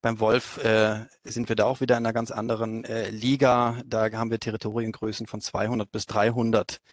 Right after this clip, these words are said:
Quadratkilometern. Auch bei der Nahrung, genau, ich habe schon angesprochen, ist der Goldschakal ein Opportunist, sehr anpassungsfähig und ernährt sich im Prinzip von dem, was verfügbar ist. Spezialisiert ist er vor allem auf kleinere bis mittelgroße Säugetiere.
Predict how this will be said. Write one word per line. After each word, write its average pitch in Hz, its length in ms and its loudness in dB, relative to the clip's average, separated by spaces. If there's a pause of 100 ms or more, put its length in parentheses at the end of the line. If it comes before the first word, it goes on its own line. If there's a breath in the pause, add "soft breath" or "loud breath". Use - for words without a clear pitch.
(120)
Quadratkilometern. 98 1040 -6 (1200 loud breath)
Auch 113 160 0
bei 156 120 2
der 131 120 6
Nahrung, 156 480 2
genau, 113 240 2
ich - 80 -2
habe 143 100 -4
schon 117 120 -4
angesprochen, 143 500 -2
ist 135 140 -2
der 135 100 4
Goldschakal 127 440 2
ein 131 80 -2
Opportunist, 131 840 0
sehr 127 220 2
anpassungsfähig 135 880 -2 (320 loud breath)
und 117 260 -2
ernährt 113 360 0
sich 123 140 -2
im 120 100 -2
Prinzip 113 320 -4
von 110 140 -2
dem, 110 240 2
was 110 140 0
verfügbar - 560 -2
ist. - 360 -4 (140)
Spezialisiert 147 680 0
ist 143 160 0
er 131 60 2
vor 127 160 -2
allem 113 140 0
auf 110 140 -6
kleinere 110 680 -2
bis 113 160 -10
mittelgroße 107 500 -4
Säugetiere. 135 760 0